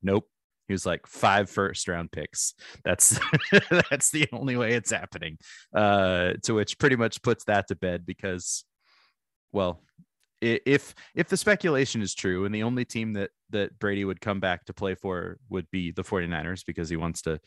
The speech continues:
have that nice storybook ending and finish it, this boyhood team,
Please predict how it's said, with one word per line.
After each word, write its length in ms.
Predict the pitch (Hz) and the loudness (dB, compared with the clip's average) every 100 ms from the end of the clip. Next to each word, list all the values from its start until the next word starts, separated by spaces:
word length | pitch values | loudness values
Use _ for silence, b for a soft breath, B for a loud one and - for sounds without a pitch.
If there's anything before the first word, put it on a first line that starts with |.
| B B B | B B B
have 260 | 95 87 85 | -2 -2 0
that 220 | 90 82 | -2 0
nice 200 | 92 92 | -2 0
storybook 520 | - 90 90 87 92 | 0 0 0 0 -2
ending 300 | 90 85 90 | -2 -2 -6
and 180 | 85 85 - | -6 -8 -6
finish 300 | 90 87 - | -4 -4 -4
it, 180 | 87 78 | -6 -4
this 300 | 85 - - - | -6 -4 -6 0
boyhood 420 | 90 85 85 85 _ | 0 2 -2 -6 _
team, 380 | - 92 82 87 | -6 -4 -4 -6